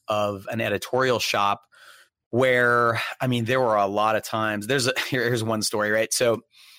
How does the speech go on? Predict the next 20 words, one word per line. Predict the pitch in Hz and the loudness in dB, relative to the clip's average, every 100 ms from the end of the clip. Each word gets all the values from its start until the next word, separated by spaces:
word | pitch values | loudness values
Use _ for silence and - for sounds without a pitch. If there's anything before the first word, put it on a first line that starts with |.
| - - - | -16 -12 -4
uh, | 117 110 107 110 - _ _ | 0 2 2 0 -4 _ _
I | 120 | 0
remember | 127 127 123 120 | 2 2 2 2
this | 120 135 | 0 0
was | 131 | 2
actually | 139 190 - 113 | 2 0 -2 -2
the | 107 | 0
straw | - - 123 | -2 2 2
that | 120 120 | 2 0
broke | 120 | -2
the | 117 | -4
camel's | - 117 101 | -4 -2 -2
back, | 110 123 - | 0 -2 -4
if | - | -8
I'm | 104 | -6
being | 104 107 | -2 -2
honest. | 113 101 - _ - _ _ - | -2 -2 -8 _ -20 _ _ -4
Uh, | 117 113 110 - _ _ _ - | -2 0 -2 -4 _ _ _ -8
we | 113 135 139 139 131 | 0 4 4 4 2
were | - 117 123 120 120 117 117 | 0 0 2 2 2 2 2